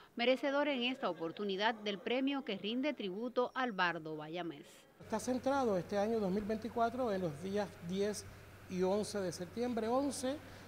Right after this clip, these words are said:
Speaker 2: porque es el cumpleaños del poeta José Joaquín Palma, nací en Bayamo un once de septiembre.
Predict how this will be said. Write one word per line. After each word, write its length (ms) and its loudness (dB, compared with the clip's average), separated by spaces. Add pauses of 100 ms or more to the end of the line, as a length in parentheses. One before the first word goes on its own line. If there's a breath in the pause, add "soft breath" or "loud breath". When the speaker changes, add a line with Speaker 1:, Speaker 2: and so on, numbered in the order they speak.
(100)
Speaker 2:
porque 240 0
es 80 0
el 80 -2
cumpleaños 640 2
del 140 0
poeta 420 2
José 300 -2
Joaquín 320 -4
Palma, 400 -2
nací 340 -4
en 140 -2
Bayamo 440 0
un 140 0
once 260 0
de 120 -2
septiembre. 680 -4